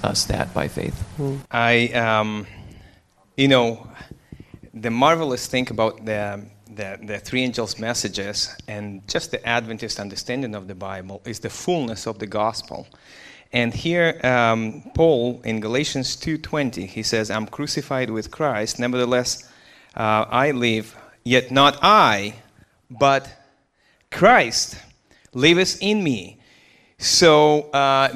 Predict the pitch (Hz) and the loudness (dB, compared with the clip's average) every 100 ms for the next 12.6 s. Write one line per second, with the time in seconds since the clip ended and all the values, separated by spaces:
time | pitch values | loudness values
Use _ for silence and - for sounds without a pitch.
0 | 120 165 220 - - 160 151 139 143 139 | 2 6 6 4 0 2 2 2 0 4
1 | 135 131 156 135 - 185 190 160 - 151 | 4 4 2 0 0 2 2 0 0 2
2 | 185 139 139 139 175 143 135 139 - _ | 2 4 0 2 2 2 0 -4 -12 _
3 | _ _ _ - 135 160 156 160 139 _ | _ _ _ -16 0 4 4 0 -8 _
4 | - - 160 180 175 170 - 165 226 196 | -16 -10 -2 2 2 0 4 4 4 4
5 | 143 135 - - _ _ _ - 175 - | 2 2 -2 -12 _ _ _ -2 0 2
6 | - 180 185 139 - - - _ - 190 | 4 4 6 4 -2 -12 -20 _ -6 -4
7 | 190 147 - 180 202 123 110 - - _ | 0 -2 2 0 0 -4 -8 -10 -14 _
8 | _ - 165 147 143 - 190 208 247 - | _ 0 2 4 2 2 2 2 0 0
9 | 226 220 - 190 131 - 95 - - _ | 0 0 0 0 0 -4 -8 -10 -14 _
10 | _ _ _ _ 151 143 156 190 - 175 | _ _ _ _ -2 0 2 2 0 -4
11 | - 139 127 131 131 117 151 131 127 - | -2 0 0 -2 -4 -2 -4 -4 -6 -4
12 | 131 123 - 131 123 95 | -6 -4 -6 -6 -8 -12